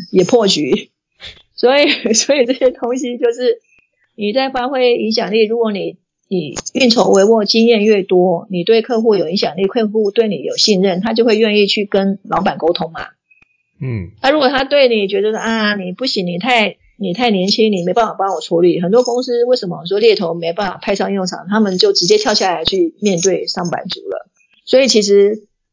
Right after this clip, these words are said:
Speaker 1: 各位可以从你的猎头最后有，有没有办法你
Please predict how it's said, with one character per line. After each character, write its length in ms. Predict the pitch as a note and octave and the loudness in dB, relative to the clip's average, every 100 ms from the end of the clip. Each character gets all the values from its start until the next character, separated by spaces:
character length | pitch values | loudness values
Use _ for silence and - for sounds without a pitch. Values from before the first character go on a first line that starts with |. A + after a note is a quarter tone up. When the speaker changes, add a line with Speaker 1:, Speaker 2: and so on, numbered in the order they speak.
| _ _ | _ _
Speaker 1:
各 120 | C4+ | 0
位 140 | B3+ B3+ | 2 2
可 140 | B3 | 0
以 60 | F#3 | -4
从 480 | G3 E3+ E3+ F3+ - | -4 -6 -6 -10 -10
你 120 | F#3+ F3 | -4 0
的 140 | F#3 | 2
猎 160 | B3 A3 | 2 2
头 160 | F#3 | 0
最 160 | F3 G#3+ | 0 0
后 160 | A3 | 2
有， 100 | F3+ - | 2 0
有 140 | G#3 F#3+ | -2 -2
没 100 | A3 | 0
有 60 | |
办 200 | A3+ A#3+ | 0 0
法 100 | B3 | -2
你 240 | G3+ E3+ | -6 -8